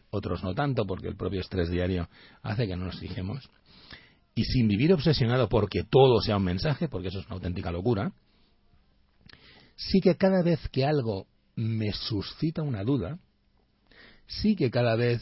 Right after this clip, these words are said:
que algo me genera una inquietud, puedo prestar atención. Es más, lo puedo pedir.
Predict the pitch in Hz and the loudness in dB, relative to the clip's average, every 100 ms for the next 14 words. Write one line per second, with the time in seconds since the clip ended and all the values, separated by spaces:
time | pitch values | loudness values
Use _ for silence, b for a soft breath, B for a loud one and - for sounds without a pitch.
0 | - - 117 104 104 104 101 98 98 _ | -6 -4 -2 0 0 0 0 -2 -4 _
1 | _ _ _ _ _ - 110 110 101 110 | _ _ _ _ _ -8 -4 -2 -4 -4
2 | 98 113 120 120 107 98 101 110 - - | -2 0 0 0 0 -4 -6 -10 -10 -2
3 | 123 98 85 92 98 131 123 214 - _ | 0 0 -2 -2 0 0 0 -4 -10 _
4 | _ _ b b b b b b _ _ | _ _ b b b b b b _ _
5 | 170 185 107 92 90 - 92 87 90 - | 8 10 8 0 -4 -2 -2 0 -2 -4
6 | 82 - _ 170 123 127 85 - _ - | -8 -8 _ -4 -2 -4 -6 -14 _ -6
7 | 90 87 110 117 107 | -4 -2 -2 -2 -2